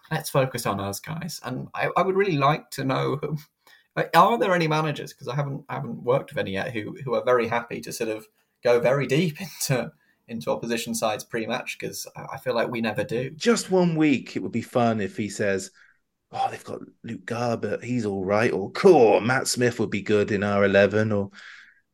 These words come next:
Speaker 2: "Well, they have Declan John, who I really fancied and tried to bring down here, but I couldn't get it over the line." I think that would be really fun.
Speaker 1: <laughs> Yeah, yeah, well, t-, tough pitch, which, which will likely be the case this weekend. Um, interestingly enough,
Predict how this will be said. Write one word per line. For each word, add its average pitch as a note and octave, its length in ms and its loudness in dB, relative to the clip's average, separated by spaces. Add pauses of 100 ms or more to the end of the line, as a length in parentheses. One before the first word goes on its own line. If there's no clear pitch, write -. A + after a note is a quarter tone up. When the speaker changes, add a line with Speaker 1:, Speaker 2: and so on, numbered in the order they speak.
(100)
Speaker 2:
"Well, - 80 2
they A2 100 8
have A#2+ 160 6
Declan A#2 460 0
John, C#3 400 8
who A2 140 6
I A2 60 8
really B2 280 6
fancied C#3 640 0
and A2 160 -2
tried C3 300 -2
to B2 60 0
bring B2+ 300 4
down C#3+ 280 6
here, A#2+ 220 4
but A2+ 120 0
I A#2+ 40 -6
couldn't - 260 -6
get B2 120 6
it - 100 6
over C3 240 4
the A#2 120 4
line." C3+ 340 4
I C#3+ 40 -4
think E3 180 -8
that - 120 -10
would F#2 100 -10
be G2 140 -12
really G#2 280 -12
fun. - 540 -12
Speaker 1:
<laughs> - 260 -20
Yeah, D#3 160 -8 (200)
yeah, G#2+ 400 -4
well, A#2+ 180 2 (100)
t-, D3 120 -8
tough D#3 320 2
pitch, - 380 -2
which, - 200 -12
which A2 240 -8
will A#2 260 0
likely A2 320 -2
be - 100 -8
the - 80 -14
case G#2 300 -4
this G#2 200 -8
weekend. G2+ 420 -10 (320)
Um, B2 220 -6
interestingly G#3 400 -4
enough, - 240 -12